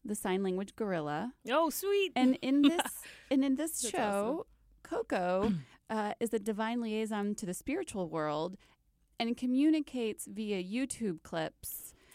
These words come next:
Speaker 1: and commands <laughs> us to, um, and spreads her word through dance music.
Speaker 2: Because why not?
Speaker 1: Because why not?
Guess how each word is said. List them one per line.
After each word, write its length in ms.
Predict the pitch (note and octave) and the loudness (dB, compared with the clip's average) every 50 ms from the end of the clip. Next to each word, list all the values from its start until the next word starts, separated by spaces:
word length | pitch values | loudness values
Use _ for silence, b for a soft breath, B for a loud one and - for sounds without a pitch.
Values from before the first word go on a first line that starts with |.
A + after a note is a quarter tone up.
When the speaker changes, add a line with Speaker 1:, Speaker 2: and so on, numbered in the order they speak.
| B B | B B
Speaker 1:
and 180 | B F#3+ F#3+ F#3+ | B -2 -2 -2
commands 680 | - - G3+ G3+ G3 F#3+ F#3 F3+ F3+ F3 F3 F3+ F#3+ - - | -2 -2 -2 0 2 4 4 6 6 6 4 4 2 0 -2
<laughs> 40 | - | 0
us 360 | F3 E3+ F3+ - - - - - - - | 0 0 0 -2 -4 -8 -10 -8 -6 -4
to, 500 | G#3 F3+ F3 E3+ E3 E3 D#3+ E3 E3 - - - _ _ - - | -2 0 0 2 0 0 0 0 -2 -2 -6 -8 _ _ -10 -8
um, 320 | F3+ E3+ E3 D#3+ D#3+ D#3+ | -6 -4 -4 -2 -4 -2
and 160 | - F3+ F#3+ - | -2 -2 -2 -2
spreads 300 | - - A3+ G#3+ G3+ G#3+ | -2 -2 -2 -2 0 -2
her 100 | A3 G#3 | -2 -2
word 320 | F#3 F#3 F#3 F#3 F3 - | 0 0 -2 -2 -4 -6
through 160 | - F3+ E3+ | -8 -6 -6
dance 320 | D#3 - E3 D#3 D#3+ - - | -4 -2 -2 -2 -2 -4 -6
music. 460 | - - - - - C#2+ - - - _ _ _ _ _ _ _ _ _ _ _ - | -6 -8 -6 -6 -8 -10 -10 -12 -20 _ _ _ _ _ _ _ _ _ _ _ -12
Speaker 2:
Because 320 | - G#3 - G3+ G3 E3 | -12 -10 -8 -8 -10 -10
why 140 | F3+ F#3 F3+ | -10 -10 -10
not? 220 | F3+ F3 F#3+ F#3+ G#3 | -8 -8 -6 -2 0
Speaker 1:
Because 240 | C4 A3 - A3 - | 0 0 0 0 0
why 140 | F#3 D3 D3 | 0 0 2
not? 260 | D3 D#3+ - - - | 0 -2 -2 -4 -8